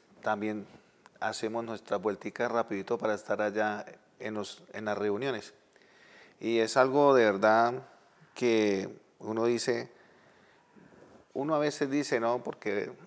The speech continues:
<clears throat> poco va uno a misa". Pero ya teniendo un compromiso con Dios y la familia, porque uno la familia hay que también inculcarle y salir,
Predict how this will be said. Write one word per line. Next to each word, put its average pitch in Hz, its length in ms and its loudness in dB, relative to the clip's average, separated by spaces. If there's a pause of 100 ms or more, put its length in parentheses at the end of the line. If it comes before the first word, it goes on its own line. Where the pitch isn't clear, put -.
(120)
<clears throat> 151 1000 -6
poco 123 360 0
va 120 120 8
uno 120 220 -2
a 117 60 -4
misa". 147 280 -8 (1600)
Pero 107 360 2
ya 107 440 2
teniendo 135 320 -2
un 127 80 -4
compromiso 110 840 -4 (640)
con 104 260 -2
Dios 123 460 2 (880)
y 104 340 -4
la 98 140 -2
familia, 117 440 -4
porque - 300 -12
uno 107 140 -6
la 113 120 -4
familia 104 420 -4
hay 104 100 -6
que 104 160 -6
también 101 420 -8 (540)
inculcarle 104 600 -4
y 107 40 -6
salir, 107 500 -6